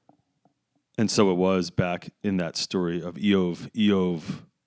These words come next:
had his opening. He stated his case. He said his piece.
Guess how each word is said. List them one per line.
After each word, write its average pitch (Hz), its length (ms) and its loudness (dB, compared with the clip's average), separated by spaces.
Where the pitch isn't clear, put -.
had 104 160 0
his 98 120 2
opening. 104 440 2
He - 140 -8
stated 95 480 -2
his 101 180 -6
case. - 480 -4
He - 120 -6
said 101 240 0
his 90 140 -2
piece. - 480 -6